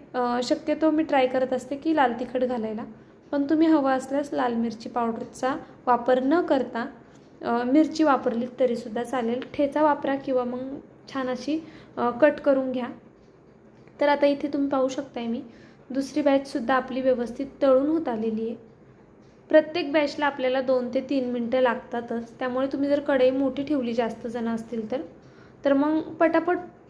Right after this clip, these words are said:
तळून होईल आणि आधीची भजी थंडसुद्धा होणार नाही. आता ही दोन ते तीन वेळा आपल्याला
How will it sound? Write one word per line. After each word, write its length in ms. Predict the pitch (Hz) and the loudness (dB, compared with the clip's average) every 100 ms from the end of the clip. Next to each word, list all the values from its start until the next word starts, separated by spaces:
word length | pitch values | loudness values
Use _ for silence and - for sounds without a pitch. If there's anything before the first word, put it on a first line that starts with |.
| - | 4
तळून 280 | 302 302 320 | 4 6 2
होईल 340 | 302 247 240 233 | 2 0 -2 -6
आणि 160 | 240 | -4
आधीची 360 | 247 233 233 277 | -4 -4 -6 -4
भजी 260 | 254 262 262 | -4 -4 -4
थंडसुद्धा 580 | 285 262 269 - 226 269 | -4 -2 -2 -2 -4 -2
होणार 400 | 262 240 226 220 | -2 -2 -2 -4
नाही. 220 | 226 226 - - - - - - - - - | -4 -6 -10 -20 -20 -20 -20 -20 -20 -18 -4
आता 120 | 233 | 4
ही 100 | 302 | 4
दोन 340 | - 302 285 277 | 4 2 0 0
ते 160 | 320 320 | 0 0
तीन 220 | 302 285 | 0 0
वेळा 200 | 294 269 | 0 0
आपल्याला 460 | 254 233 226 226 226 | 0 -2 -4 -4 -6